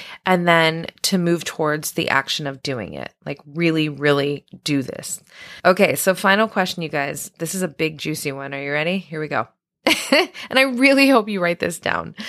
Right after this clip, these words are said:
What is one thing you can appreciate about yourself and the efforts that you've made this year, regardless of their results,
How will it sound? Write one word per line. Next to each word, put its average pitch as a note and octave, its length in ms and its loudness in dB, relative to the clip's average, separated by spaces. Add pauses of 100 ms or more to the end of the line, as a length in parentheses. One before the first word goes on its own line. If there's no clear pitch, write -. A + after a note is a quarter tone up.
(560)
What A#3+ 160 6
is E4 100 -2
one D4 200 0
thing G3 340 2
you F3 80 0
can F3 140 0
appreciate - 800 -6
about D#3+ 340 -4
yourself - 880 -4 (140)
and E3+ 120 0
the F3 160 0
efforts G#3+ 380 0
that - 120 -2
you've F3+ 300 -4
made E3 300 -4
this - 280 -6
year, D3 160 -6
regardless A3+ 960 2 (180)
of F3+ 200 4
their F3 180 4
results, E3 800 -2